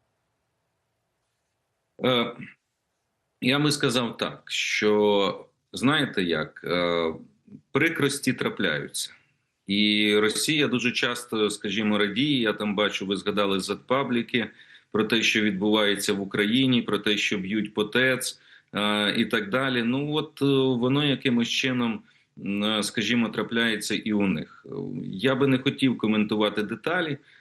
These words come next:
але ми бачимо і ось ці відео, і світлини, що не варто, вочевидь, атакувати енергетичну інфраструктуру України, тому що щось може траплятися і на території Росії.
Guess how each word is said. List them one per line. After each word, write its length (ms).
але 400
ми 120
бачимо 540
і 100
ось 160
ці 180
відео, 380
і 80
світлини, 600
що 500
не 200
варто, 420
вочевидь, 540
атакувати 560
енергетичну 640
інфраструктуру 760
України, 540
тому 260
що 380
щось 360
може 280
траплятися 600
і 100
на 120
території 600
Росії. 560